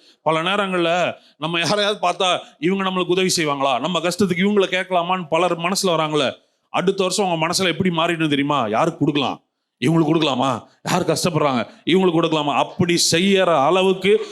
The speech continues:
உங்க வாழ்க்கையின் பொருளாதாரத்துல மாற்றம் வருவதாக. ஆமென். ஆமா, ஆண்டவர் அதான் சொல்றார், "நீயோ கடன் வாங்காதிருப்பாய்,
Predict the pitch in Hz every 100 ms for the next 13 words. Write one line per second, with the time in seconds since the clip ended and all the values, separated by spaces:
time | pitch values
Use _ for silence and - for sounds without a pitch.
0 | - 139 151 143 180 196 190 180 165 170
1 | 185 175 165 160 160 165 143 160 175 -
2 | 160 160 135 147 147 143 123 117 110 135
3 | 127 87 - _ _ _ _ _ _ _
4 | _ - 127 143 185 220 _ _ _ _
5 | _ _ _ 131 120 139 196 202 180 208
6 | 202 160 117 - _ _ _ _ 143 202
7 | 240 269 269 202 240 240 208 208 185 180
8 | 156 175 302 -